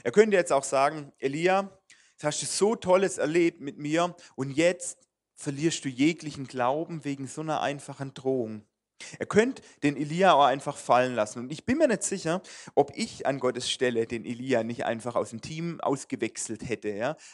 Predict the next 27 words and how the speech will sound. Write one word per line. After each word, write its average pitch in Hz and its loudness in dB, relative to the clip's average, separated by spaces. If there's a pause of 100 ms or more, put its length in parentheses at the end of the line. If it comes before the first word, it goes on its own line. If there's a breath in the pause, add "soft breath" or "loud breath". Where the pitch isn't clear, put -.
Einfach 139 2
auf 143 -2
die - -4
Ersatzbank 170 0
genommen: 170 0 (300 loud breath)
„Wer 147 2
keine 147 0
Tore 151 0
macht, 156 0
ähm, 135 4 (240 loud breath)
den 143 0
können 143 2
wir 139 6
nicht 139 0
gebrauchen“, 156 0
ja. 139 0 (1300 soft breath)
Gott 175 2
ist - -10
aber 139 -4
ganz 123 -4
anders. 117 -10
Er 127 -8
gibt - -8
den 165 -2
Elia 143 -6
nicht 120 -14
auf. 95 -14